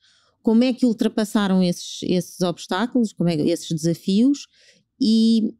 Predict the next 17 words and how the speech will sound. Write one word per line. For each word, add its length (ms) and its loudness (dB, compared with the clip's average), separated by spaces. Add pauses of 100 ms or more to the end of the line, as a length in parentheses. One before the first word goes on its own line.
e 180 0
no 120 2
fundo, 680 2
eh, 560 2
deixa, 500 -2 (420)
descrevendo 640 0
também 260 2
o 40 -4
que 100 -2
é 60 -2
que 100 -16
são 140 0
esses 220 -2
casos 400 -4
de, 400 0
de 100 -20
sucesso 420 -4